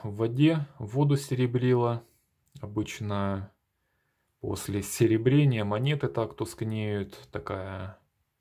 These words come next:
появляется здесь некрасивая ерунда, вот эта вот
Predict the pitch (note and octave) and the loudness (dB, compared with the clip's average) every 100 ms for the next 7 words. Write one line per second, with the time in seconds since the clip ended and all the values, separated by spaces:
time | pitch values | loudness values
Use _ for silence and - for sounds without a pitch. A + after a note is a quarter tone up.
0 | _ _ _ _ _ G2+ G2 F#2+ G2 G#2+ | _ _ _ _ _ -4 -2 -2 -4 -4
1 | - A2 B2+ - - G2 G#2 F#2+ - G2+ | -8 -8 -6 -6 -6 -4 -2 -2 -4 -4
2 | F#2 G2+ G#2+ G2+ - _ _ - G#2 G2+ | -4 -4 -6 -10 -14 _ _ -12 -4 -2
3 | G#2+ A#2 C#3+ C3 B2+ A2+ G#2+ G#2+ G#2 | 0 4 4 4 0 -4 -2 -2 -4